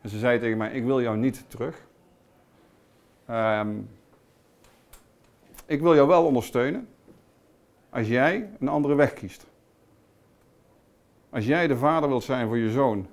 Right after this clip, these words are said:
die jij zelf niet gehad hebt, dan wil ik jou daarbij helpen."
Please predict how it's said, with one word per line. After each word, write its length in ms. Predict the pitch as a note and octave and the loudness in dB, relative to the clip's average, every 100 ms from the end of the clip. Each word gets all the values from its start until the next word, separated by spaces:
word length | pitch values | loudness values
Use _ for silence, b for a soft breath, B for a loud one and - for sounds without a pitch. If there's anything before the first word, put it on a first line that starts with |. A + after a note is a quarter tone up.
| _ | _
die 140 | A2+ | -2
jij 160 | A#2+ A#2+ | 0 2
zelf 220 | C#3 B2 | 0 0
niet 120 | A#2+ | -2
gehad 220 | G#2 A2+ | 0 -2
hebt, 280 | C#3+ F3+ - _ _ _ _ _ _ - | -4 -8 -14 _ _ _ _ _ _ -12
dan 100 | B2 | -8
wil 100 | B2 | -4
ik 60 | |
jou 140 | A#2+ A#2 | 0 0
daarbij 220 | A2+ A2 | 0 -2
helpen." 320 | F#2+ F#2 - | -2 -6 -12